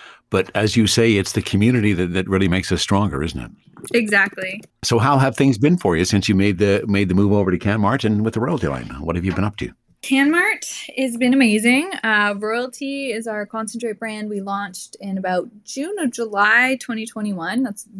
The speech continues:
Speaker 2: right when I started. And I j-, have just built the, the brand from the ground up. I, <laughs> I joined the team, and it was really,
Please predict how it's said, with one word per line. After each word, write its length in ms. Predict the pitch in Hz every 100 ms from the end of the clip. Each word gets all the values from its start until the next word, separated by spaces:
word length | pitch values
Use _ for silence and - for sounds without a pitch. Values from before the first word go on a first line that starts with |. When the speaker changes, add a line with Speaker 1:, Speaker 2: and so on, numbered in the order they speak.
| 196
Speaker 2:
right 200 | 202 185
when 100 | 202
I 60 | 196
started. 540 | - 165 156 196 240 - - - _
And 400 | - 202 196 202 - - -
I 160 | 196
j-, 220 | 190 - 214
have 160 | 196
just 260 | 190 208 -
built 200 | 208 -
the, 180 | 214 202 -
the 100 | 196
brand 340 | 190 185 190
from 120 | 190
the 80 | 190
ground 360 | 180 170 180 175
up. 220 | 175 -
I, 320 | - 196 190 202
<laughs> 40 |
I 120 | 220
joined 380 | 208 208 202 208
the 60 | 214
team, 420 | - 208 208 220
and 140 | 202
it 60 | 180
was 200 | 185 185
really, 380 | 196 196 185